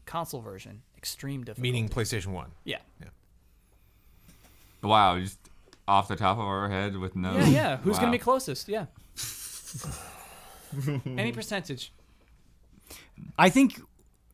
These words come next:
Speaker 4: because it's, it's purely a numbers game,
Speaker 1: Yeah.
Speaker 4: you should bark out an order because it's, like, kinda like a, you can kinda, like, Price is Right it, you know?
Speaker 2: Two hours, ten minutes.
Speaker 1: Okay. Blood.
Speaker 2: Probably less, though.
Speaker 3: Uh,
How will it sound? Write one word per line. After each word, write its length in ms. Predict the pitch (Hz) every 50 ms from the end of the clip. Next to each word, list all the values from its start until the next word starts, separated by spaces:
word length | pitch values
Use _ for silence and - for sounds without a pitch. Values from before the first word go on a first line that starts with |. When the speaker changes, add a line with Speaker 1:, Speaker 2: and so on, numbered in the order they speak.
| - 139 131
Speaker 4:
because 340 | - 196 - 190 202 175 202
it's, 180 | 196 - -
it's 200 | - 175 165 -
purely 300 | - - 180 180 180 175
a 40 | 160
numbers 320 | 147 143 147 160 175 165
game, 360 | 147 190 190 196 202 208 208 185
Speaker 1:
Yeah. 180 | 190 190 151 120 - -
Speaker 4:
you 200 | - 139 156 175
should 480 | - - 180 170 165 160 139 131 113 - _ _ _ _ _ _ _ _ _ _ - _ _ _ _ _ - 151 - - - 131 117 -
bark 280 | - 147 147 147 - 165
out 160 | 156 151 139
an 80 | 131
order 480 | 123 - 123 123 127 147 170 185 185 170 - -
because 520 | 139 139 - - 143 127 123 120 113 110
it's, 240 | 117 - 131 120 -
like, 160 | 123 117 117
kinda 180 | - 143 131 127
like 120 | 117 110
a, 100 | 113 104 - -
you 140 | - 143 131
can 120 | - 123 113
kinda, 240 | - 135 127 113 107
like, 180 | 104 104 -
Price 280 | - - 113 110 104 -
is 140 | 110 107 110
Right 180 | 110 107 110
it, 140 | 123 143 - - - - -
you 80 | - 139
know? 120 | 139 147 147 - _ _ - - _ - - _ _ _ _ _ _ _ _
Speaker 2:
Two 200 | - - - 156
hours, 220 | 139 123 110 98 -
ten 160 | - 110 95
minutes. 260 | 92 85 85 - - - - _ _ _ - - - -
Speaker 1:
Okay. 260 | - 156 - 165 147 - - - _ _ _ _ -
Blood. 200 | 170 160 147 131 - - _ _ -
Speaker 2:
Probably 220 | - - 92 90 -
less, 220 | - - - -
though. 320 | - - - - - - 101
Speaker 3:
Uh, 880 | 98 98 95 95 95 92 92 90 90 90 90 90 90 90 87 87 87